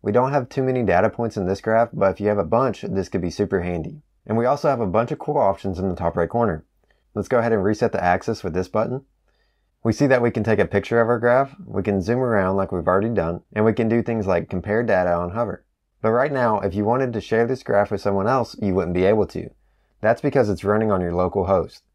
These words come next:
So let's go ahead and save this as an H T M L file, that way we can share it with others. To save this file, we'll type in plotly dot offline dot plot.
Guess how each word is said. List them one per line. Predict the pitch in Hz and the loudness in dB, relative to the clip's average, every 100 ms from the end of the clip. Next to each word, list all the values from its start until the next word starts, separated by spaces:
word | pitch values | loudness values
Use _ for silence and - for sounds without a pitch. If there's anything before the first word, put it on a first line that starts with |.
| _ _ _ _ | _ _ _ _
So | - 110 | 0 2
let's | 123 | 2
go | - 170 | 2 2
ahead | 151 | 2
and | 113 95 | 0 -2
save | - 120 131 | 0 0 0
this | 117 - | -2 -2
as | 85 | -4
an | 87 | -4
H | 95 117 - | -2 -2 0
T | |
M | 131 | 0
L | 135 | 0
file, | 143 85 82 85 | 2 2 2 0
that | 92 | 0
way | 92 90 | 2 2
we | 90 | 0
can | 90 | -4
share | - 87 | 0 2
it | 80 | 2
with | 85 | 2
others. | 98 101 - - _ _ | 2 2 -2 -10 _ _
To | - | -8
save | 98 131 139 | -2 0 2
this | 165 | 0
file, | - 90 90 113 _ _ _ _ _ | 0 0 0 -4 _ _ _ _ _
we'll | 101 | -4
type | 98 101 95 | 0 0 0
in | 87 82 | -2 -2
plotly | 92 95 113 143 - _ _ _ _ _ _ _ _ | 0 2 2 -2 -4 _ _ _ _ _ _ _ _
dot | 92 85 | 0 0
offline | - 107 - 123 95 98 127 _ _ _ _ _ _ _ _ _ | 2 0 0 0 2 0 -6 _ _ _ _ _ _ _ _ _
dot | 92 82 - | 0 0 0
plot. | 131 143 120 - | 0 2 2 -2